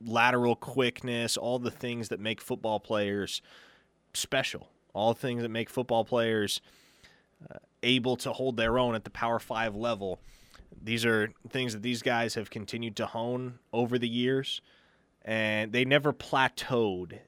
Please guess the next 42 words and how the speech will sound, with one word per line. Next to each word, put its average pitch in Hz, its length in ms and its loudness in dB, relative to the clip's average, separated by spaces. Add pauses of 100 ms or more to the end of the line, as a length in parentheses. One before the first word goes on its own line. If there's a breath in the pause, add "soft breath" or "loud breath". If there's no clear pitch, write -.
(160)
as 110 200 0
athletes. 95 560 -2
Samuel 120 360 0
Masigo 113 420 0
has 104 120 -2
certainly 110 360 -2
never 101 240 -2
plateaued 101 580 -4
as 95 100 -4
an 101 80 -8
athlete. 92 360 -4
He's 104 140 -6
never 110 200 -4
been 107 180 -6
content 101 580 -6 (380 soft breath)
with 104 160 -2
where 107 220 0
he's 101 220 -2
at, 113 160 2
and 104 80 -6
that's 104 140 -6
part 113 200 0
of 101 40 -4
the 98 100 -4
reason 101 440 -4
why 110 460 4 (280 loud breath)
he 110 160 -4
rose 123 320 2
from 92 540 -4
mid-tier 110 520 -4
three-star 113 600 0
status 104 480 0
last 98 240 -2
spring 123 400 -4
to 110 100 -6
being 104 260 -4
a 90 120 -4 (180)
top 107 300 -2
one 107 180 -4
hundred 101 320 -4
overall 98 380 -2
player, 101 460 0